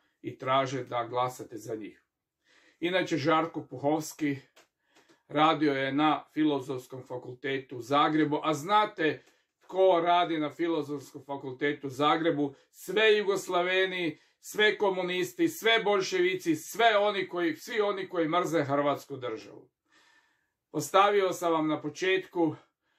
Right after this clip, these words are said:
fotografiju, dvije fotografije gdje se vidi kako Žarko Puhovski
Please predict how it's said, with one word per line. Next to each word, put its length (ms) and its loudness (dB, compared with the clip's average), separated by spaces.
fotografiju, 920 0
dvije 520 2
fotografije 1000 -2
gdje 220 -4
se 220 -4
vidi 540 0
kako 320 0
Žarko 520 2
Puhovski 720 -2